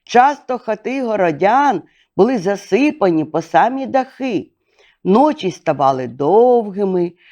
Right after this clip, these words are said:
сонечко з'являлося на небосхилі лише на пару годин. Наступав найтемніший час. Ніч перед Різдвом Божича Сонця.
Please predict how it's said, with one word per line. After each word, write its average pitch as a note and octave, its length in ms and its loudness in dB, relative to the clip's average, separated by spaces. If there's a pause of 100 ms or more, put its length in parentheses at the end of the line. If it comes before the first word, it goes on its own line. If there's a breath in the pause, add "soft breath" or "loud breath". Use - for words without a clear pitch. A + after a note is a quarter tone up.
(160 soft breath)
сонечко A#3+ 640 -2
з'являлося G3+ 720 0
на F#3 140 0
небосхилі G3+ 920 -4 (200 soft breath)
лише A#3 600 0
на F#3+ 180 4
пару F3 540 0
годин. D3+ 580 -8 (580)
Наступав D#3+ 1160 -2
найтемніший D3 1040 -6
час. C3 600 -12 (460)
Ніч F#3 460 2
перед F#3+ 400 0
Різдвом D#3+ 800 0 (320)
Божича D#3 720 -4
Сонця. A#2 640 -12